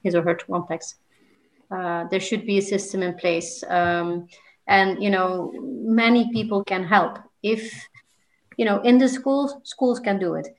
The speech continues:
Uh, in the bars, they can keep track of it. Okay, you have to, to, yeah, think about G D P R regulations and privacy, of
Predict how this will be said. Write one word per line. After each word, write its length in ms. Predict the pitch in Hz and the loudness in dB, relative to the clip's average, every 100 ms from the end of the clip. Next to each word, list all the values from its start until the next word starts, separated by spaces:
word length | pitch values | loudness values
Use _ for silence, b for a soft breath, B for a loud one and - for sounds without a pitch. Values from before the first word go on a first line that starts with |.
| _ _ - | _ _ 2
Uh, 280 | 190 190 185 | 4 4 2
in 160 | 214 226 | 2 4
the 80 | |
bars, 380 | 233 220 214 214 - - | 8 10 10 8 0 -2
they 140 | 220 | -2
can 200 | 220 220 | 0 -2
keep 200 | 220 220 | -2 0
track 220 | 190 175 | 2 2
of 140 | 185 180 | 0 -6
it. 160 | 170 - | -8 -8
Okay, 220 | 202 214 180 190 | -6 -2 -2 0
you 80 | |
have 260 | 190 208 208 | 4 4 4
to, 80 | 233 220 - 226 - | -8 -8 -8 -8 -6
to, 960 | 220 208 202 202 190 190 185 175 - - _ _ _ _ | -4 -2 0 0 0 0 -2 -6 -10 -18 _ _ _ _
yeah, 220 | - - - 185 - | -12 -10 -10 -6 0
think 180 | 214 | 0
about 240 | 208 196 190 | 4 2 2
G 140 | 214 | -2
D 100 | 190 | -4
P 160 | 202 190 | 0 4
R 260 | 185 185 | 6 4
regulations 600 | 185 180 185 180 175 185 | 2 0 0 0 -2 -4
and 120 | 180 170 | -6 2
privacy, 500 | 180 180 185 - | 2 2 -4 -6
of 100 | 165 | -8